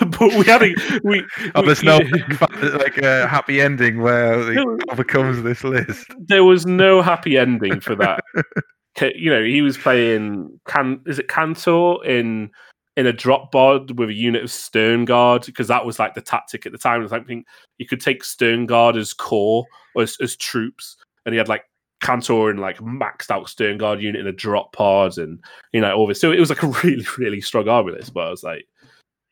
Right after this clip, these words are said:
Speaker 1: you know, but, you know, it, it, you know, he didn't win, but he had a good go at it. We had a good game. We got on well, and, and that's the important thing. So, um, that's why,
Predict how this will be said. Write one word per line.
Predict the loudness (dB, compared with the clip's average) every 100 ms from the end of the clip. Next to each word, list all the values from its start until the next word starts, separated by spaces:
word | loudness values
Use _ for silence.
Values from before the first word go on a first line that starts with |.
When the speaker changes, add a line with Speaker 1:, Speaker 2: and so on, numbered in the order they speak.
| _ _ _ -4
Speaker 1:
you |
know, | -2 -2 -2
but, | -2 -2 -6 _ _ _ _ _ _ _ _
you | -4 -2
know, | 0 0
it, | -2 -2
it, | 0 0 0 _ _ _ _ -4
you | 2
know, | 4
he | 4
didn't | 0 0
win, | 0 0 -4
but | -4 0 2
he | 2
had | 2
a | 0
good | -4 -4
go | -4 -2
at | 0
it. | 0 0
We | 0
had | 0
a | -2
good | -8
game. | -4 0 0 -2 -10 -18 _ -10
We | -10
got | 0 2 2
on | -2 -4
well, | 0 2 2
and, | 0 -4
and | -2 0
that's | 0 -2
the | -4
important | -2 0 2 2 0 -4
thing. | -4 -4 -4 -8
So, | -8 -6 -4 -8 -12 -20 -20 _ _ _ -2
um, | 0 0 -2 -2
that's | -2 -2 2
why, | 4 6 4 2